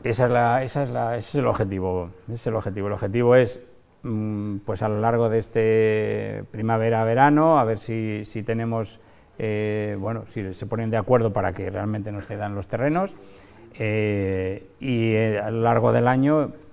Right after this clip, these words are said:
tratar de, de esa financiación, de lograr esa financiación para en el verano poder construirlo, porque, bueno, no es lo mismo construir un pabellón que construir dos pistas, que al final, bueno, pues sí,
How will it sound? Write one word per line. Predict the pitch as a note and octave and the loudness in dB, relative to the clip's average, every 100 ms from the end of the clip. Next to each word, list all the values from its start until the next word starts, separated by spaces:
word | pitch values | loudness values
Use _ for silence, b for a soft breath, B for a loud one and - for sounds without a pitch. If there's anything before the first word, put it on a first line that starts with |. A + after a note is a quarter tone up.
| - _ _ _ _ F3 - - - | -20 _ _ _ _ -20 -20 -14 -4
tratar | G#2 G2+ A2 G2+ | -2 0 0 0
de, | G2+ G2+ G2+ F#2+ | -2 -2 -2 -4
de | G2+ G2+ G#2+ | -2 -2 -2
esa | G#2+ | -4
financiación, | G2+ G#2 G2+ G#2+ G#2 D3+ E3 | -4 -4 -4 -6 -4 -2 0
de | A#2+ | -2
lograr | G#2 | -2
esa | G#2 A2 | -4 -4
financiación | G#2 G2+ A2+ A#2 C#3 | -4 -6 -6 -4 -4
para | D3 A2 G2+ | -2 -2 -2
en | G2+ | -4
el | F#2+ | -4
verano | G2+ G#2+ G#2+ A2+ B B B - | -4 -4 -6 -10 B B B -6
poder | G#2+ G2 | -4 -4
construirlo, | G#2 - G#2 G#2+ G#2 | -6 -6 -4 -4 -4
porque, | F#2 G#2 | -4 -4
bueno, | F#2+ F2+ | -6 -8
no | F#2+ | -10
es | E2+ | -8
lo | G2+ | -4
mismo | G2 G2+ G#2 | -4 -2 -4
construir | G2 F#2 | -6 -6
un | F2+ | -4
pabellón | F#2+ F#2+ G2+ G#2 A#2 B B B | -2 -2 -2 -4 -6 B B B
que | A2 | -8
construir | F#2 - F#2 | -6 -6 -8
dos | F2+ - | -8 -10
pistas, | - F2 A2 G#2+ - B B B - | -12 -10 -8 -8 -10 B B B -10
que | A#2 | -4
al | F#2 | -4
final, | G2 F#2 F2+ | -4 -6 -6
bueno, | F#2 F2+ | -6 -8
pues | F#2 - | -10 -12
sí, | F2 | -12